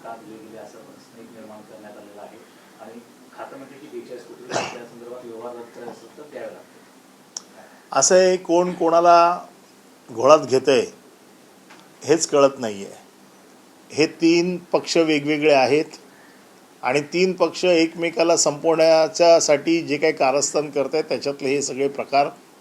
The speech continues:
Speaker 2: उघडकीला येत आहेत असं माझं मत आहे. आता पार्थ पवारांच्या बाबतीमध्ये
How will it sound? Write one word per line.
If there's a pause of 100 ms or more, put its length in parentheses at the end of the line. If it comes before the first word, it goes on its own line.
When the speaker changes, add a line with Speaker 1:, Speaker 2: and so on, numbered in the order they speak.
Speaker 2:
उघडकीला
येत
आहेत
असं
माझं
मत
आहे. (1400)
आता
पार्थ
पवारांच्या
बाबतीमध्ये